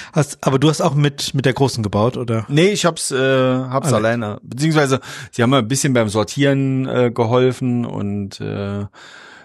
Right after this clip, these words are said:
Speaker 2: so, d-, sie haben die Teile bewundert, die so dabei sind, ähm.
Speaker 1: Fiese Teile dabei, also.
Speaker 2: Ja, vor allem halt auch so ein paar besondere. Also, ähm,
Speaker 1: Ja.
Speaker 2: allein schon das, äh,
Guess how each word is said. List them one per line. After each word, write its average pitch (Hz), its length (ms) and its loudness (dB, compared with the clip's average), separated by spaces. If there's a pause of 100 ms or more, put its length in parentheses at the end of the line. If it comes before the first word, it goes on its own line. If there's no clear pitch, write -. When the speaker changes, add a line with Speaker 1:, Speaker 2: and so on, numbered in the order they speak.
Speaker 2:
so, 101 240 -2
d-, 101 300 -10
sie 107 420 -6
haben 107 240 0
die 104 120 -4
Teile 127 380 2
bewundert, 127 560 2
die 123 120 0
so 120 140 2
dabei 117 440 2
sind, 123 500 0
ähm. 110 760 -4 (580)
Speaker 1:
Fiese 113 540 -4
Teile 101 260 -6
dabei, 87 460 -8
also. 92 280 -10 (680)
Speaker 2:
Ja, 123 340 4
vor 117 160 0
allem 127 160 2
halt 120 180 2
auch 95 120 -2
so 117 120 -2
ein 107 100 0
paar 113 180 0
besondere. 117 500 2
Also, 98 540 -2
ähm, 98 760 -2 (340)
Speaker 1:
Ja. - 60 2
Speaker 2:
allein 113 220 4
schon 117 420 2
das, - 400 -2
äh, 101 560 0